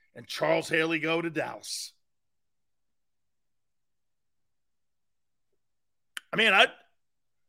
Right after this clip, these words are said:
I would at least talk to him. Hey, see what he has. Seven million may be a little rich. I'm trying to get back to the N F C title game here, though.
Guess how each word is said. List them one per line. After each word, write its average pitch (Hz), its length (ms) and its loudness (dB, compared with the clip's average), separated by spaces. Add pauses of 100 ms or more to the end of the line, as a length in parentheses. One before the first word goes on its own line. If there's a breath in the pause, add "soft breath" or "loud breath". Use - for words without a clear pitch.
(120)
I 220 100 8
would 277 180 2
at 208 60 0
least 220 460 2
talk 202 300 4
to 185 100 2
him. 170 240 -2 (420)
Hey, 214 220 -6 (1500)
see - 200 -10
what 143 120 -8
he 135 60 -6
has. 135 500 -6 (560)
Seven 214 420 -2
million 180 800 -2
may 165 120 -2
be 160 140 -2
a 156 60 2
little 160 240 -2
rich. 143 540 -4 (1800)
I'm 202 100 -8
trying 320 160 0
to 359 40 -2
get 262 140 -2
back 269 180 2
to 277 80 -2
the 254 140 -2
N 262 80 0
F 254 80 -4
C 262 140 -6
title 240 300 0
game 180 200 -2
here, 135 180 -8
though. 113 240 -12